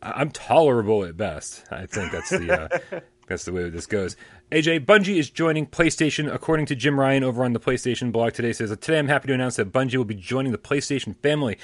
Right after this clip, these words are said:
Speaker 1: says, "First off," now this is super important, guys, because I feel like Xbox isn't doing this as well, saying, "First off, I want to be very clear to the community that Bungie will remain an independent and multi-platform studio and publisher.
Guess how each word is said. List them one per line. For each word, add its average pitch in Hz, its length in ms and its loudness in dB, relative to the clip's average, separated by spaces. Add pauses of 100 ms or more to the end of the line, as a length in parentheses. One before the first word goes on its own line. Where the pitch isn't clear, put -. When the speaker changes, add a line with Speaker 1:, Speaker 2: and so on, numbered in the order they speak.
(140)
Speaker 1:
says, 151 180 -4
"First 247 300 6
off," 240 260 6
now 107 180 -6
this 143 160 -8
is 104 60 -10
super - 380 -10
important, 120 360 -4
guys, 90 220 -4
because 101 320 -2
I 107 80 -4
feel 147 240 -4
like 131 160 0
Xbox 131 680 -2
isn't 123 400 -4
doing 127 440 2 (340)
this 113 340 -2
as 120 320 -2
well, 123 380 4 (160)
saying, 120 220 2
"First 156 240 4
off, 147 100 4
I 139 40 4
want 127 200 2
to 113 60 -2
be 101 40 -8
very 160 280 4
clear 170 200 0
to 131 140 -8
the 131 60 -6
community 139 280 0
that 107 160 -2
Bungie 147 280 0
will 139 100 -4
remain 120 340 0
an 95 140 -4
independent 127 640 -2
and 101 160 -6
multi-platform 127 840 -2
studio 113 340 -2
and 101 100 -4
publisher. - 480 -4